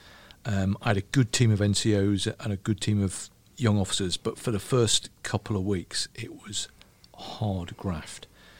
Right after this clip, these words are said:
'cause I didn't even know the people. So you're getting to know people, you're trying to understand the nature of the mission, you're trying to get a grip of being in Afghanistan.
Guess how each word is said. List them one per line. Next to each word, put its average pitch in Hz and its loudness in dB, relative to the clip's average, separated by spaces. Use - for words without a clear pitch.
'cause - -6
I 147 -6
didn't 226 -8
even 117 -2
know 123 4
the 117 0
people. - -10
So - -2
you're 131 0
getting 135 0
to 123 -2
know 120 2
people, 113 2
you're 104 0
trying 110 -2
to 107 4
understand 104 0
the 98 -2
nature 110 -2
of 95 0
the 95 -2
mission, 101 0
you're 147 0
trying 139 8
to 123 4
get 107 0
a 117 -2
grip 120 2
of 104 2
being 117 4
in 110 4
Afghanistan. 113 2